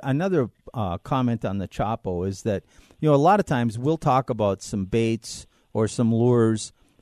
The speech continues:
and it takes a while to learn the presentation and understand the cadence. You almost have to sometimes be in the boat with somebody who's an expert at fishing 'em,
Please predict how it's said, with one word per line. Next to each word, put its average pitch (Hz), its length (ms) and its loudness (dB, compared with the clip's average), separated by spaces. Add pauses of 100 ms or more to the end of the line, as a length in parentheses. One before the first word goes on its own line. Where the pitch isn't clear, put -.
(160)
and 131 180 2
it 127 100 -2
takes - 260 -4
a 214 40 0
while 147 220 2
to 120 80 -2
learn 139 360 0
the 120 80 -2
presentation 107 840 -4
and 113 140 -4
understand 139 600 -4
the 104 60 -2
cadence. 113 460 -6
You 135 80 -2
almost 175 280 -6
have 123 240 -4
to 135 160 -2 (220)
sometimes 127 580 -2
be 123 200 -2
in 120 120 0
the 104 80 -2
boat 117 360 0
with 104 140 -4
somebody 104 400 -2
who's 107 200 -2
an 98 120 -4
expert 107 400 -4
at 98 160 -2
fishing 113 380 -4
'em, 110 180 -2